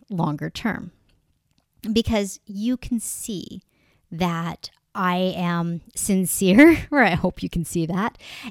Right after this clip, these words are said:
and that you can see that this program that you want to create is really going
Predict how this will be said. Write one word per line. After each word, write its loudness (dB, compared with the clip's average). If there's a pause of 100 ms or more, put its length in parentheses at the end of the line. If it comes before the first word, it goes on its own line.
and 0
that -6
you -6
can -4
see -4 (300)
that -4
this -6
program -4
that -6
you -2
want -2
to -2
create -6 (240)
is -4
really -4
going -4